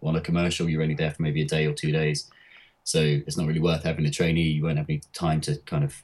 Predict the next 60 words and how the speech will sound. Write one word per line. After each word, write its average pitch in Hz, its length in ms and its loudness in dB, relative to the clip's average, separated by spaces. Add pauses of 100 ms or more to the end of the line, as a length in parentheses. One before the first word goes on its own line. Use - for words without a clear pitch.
(140)
spend - 380 -2
with - 180 -4
them. 73 220 0 (540)
Um, 85 420 2 (380)
so - 160 -10
then 92 180 0
went 90 140 -2
and 90 120 0
worked 90 400 -2
on, 82 560 -2 (120)
uh, 82 380 -2
the 82 100 -2
last 95 260 2
couple - 160 -4
of 87 40 0
weeks 85 220 -2
on, 85 80 0
there 87 80 2
was 82 120 -2
a 82 80 -8
T - 160 0
V 90 80 0
series 87 240 0
called 82 160 -4
Spooks, - 600 -2 (640)
um, 82 460 0 (400)
the 78 80 -4
which - 500 -2
I 165 60 -4
think - 140 -4
they 208 100 -4
just - 180 -6
made 95 140 0
a, 90 100 0 (160)
a 85 60 0
film 92 300 2
of 78 100 -4
it, - 100 -6
actually. - 280 -6
It - 20 -2
was - 120 -6
a - 20 -14
B 90 100 2
B 78 80 2
C - 180 0
series, 73 520 0 (200)
uh, 76 220 0
spy 78 300 0
series. 76 540 -2 (500)
Um, 76 520 2 (100)
fortunately, 82 420 0
did, 76 160 -2
yeah, 78 200 2
two - 180 -4
weeks 80 240 0
on 73 60 0
the 78 60 2
end 73 100 2
of 71 60 -2
that. 80 260 0